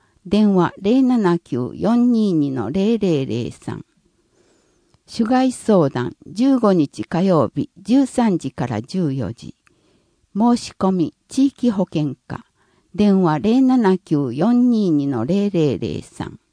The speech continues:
エイズ肝炎ウイルス検査相談。原則として匿名で無料実施します。九日、二十三日、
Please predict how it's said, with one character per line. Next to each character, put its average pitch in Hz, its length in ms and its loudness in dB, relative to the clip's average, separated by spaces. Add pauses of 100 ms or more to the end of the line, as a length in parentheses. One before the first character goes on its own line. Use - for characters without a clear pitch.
(1080)
エ 277 180 6
イ 208 60 2
ズ - 260 -12
肝 214 160 -2
炎 240 440 0
ウ 196 120 0
イ 160 140 2
ル 139 120 -4
ス - 300 -20
検 269 260 0
査 139 200 -8
相 127 320 -2
談。 - 280 -12 (920)
原 233 220 2
則 220 320 -2
と 180 140 2
し - 100 -6
て 120 160 -4
匿 220 340 0
名 226 280 2
で 185 260 -2
無 202 160 -4
料 226 260 4
実 175 160 -2
施 - 220 -10
し - 160 -10
ま - 160 -8
す。 - 240 -20 (960)
九 226 140 0 (200)
日、 226 440 -2 (120)
二 247 160 2
十 196 240 0
三 151 360 -2
日、 - 360 -12